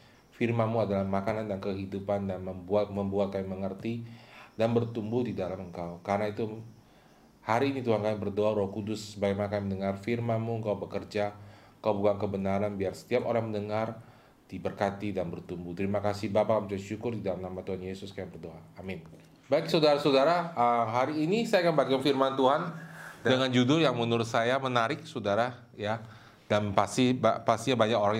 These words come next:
yang ingin tahu dan ba-, banyak orang Kristen yang ingin,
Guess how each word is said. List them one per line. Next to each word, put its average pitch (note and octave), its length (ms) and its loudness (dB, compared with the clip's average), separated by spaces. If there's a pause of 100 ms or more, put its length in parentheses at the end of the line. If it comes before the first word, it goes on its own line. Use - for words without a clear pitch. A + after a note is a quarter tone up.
yang G2+ 80 -6
ingin G#2+ 240 -2
tahu A2+ 480 2 (400)
dan G#2+ 240 0
ba-, A2 80 -8
banyak G#2+ 320 2
orang A2 240 2
Kristen A#2 240 2
yang A#2 160 0
ingin, C3+ 400 2